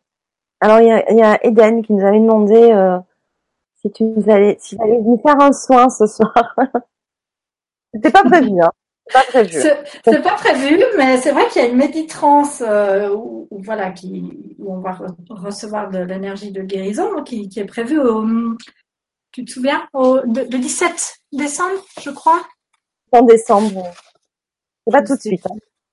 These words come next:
Speaker 2: Oui, c'est au mois de décembre. Oui, parce qu'avant, il y a l'atelier, donc, euh, voilà. Euh, mais par contre, euh, dans
Speaker 1: Ce soir, hein.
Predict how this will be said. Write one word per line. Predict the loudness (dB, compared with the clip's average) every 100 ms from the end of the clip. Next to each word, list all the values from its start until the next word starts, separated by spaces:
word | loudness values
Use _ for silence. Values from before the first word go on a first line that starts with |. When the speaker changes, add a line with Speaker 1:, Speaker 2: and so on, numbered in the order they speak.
| -20 -10 -2 -2
Speaker 2:
Oui, | -2
c'est | -4 -2
au |
mois | 0 0
de | -2
décembre. | -6 -10 -8 -2
Oui, | 0
parce | 0 -4
qu'avant, | -2 -2
il | -2
y |
a | -4
l'atelier, | -6 -6 -6 -8 -10 -12
donc, | -16 -16 -16
euh, | -14 -14
voilà. | -14 -16 -20 -20 -18 -18 -18 -20 _ _ -4
Euh, | 0 0 0 0 -2 -4 -10 -20 -6
mais | 0 2 4 4 4
par | 2 -4
contre, | -4 -2 -4 -4 0 0
euh, | 0
dans | -2 -2 -2 _ _ _ _
Speaker 1:
Ce | _ 0
soir, | 2 4
hein. | 2 0 _ _ -20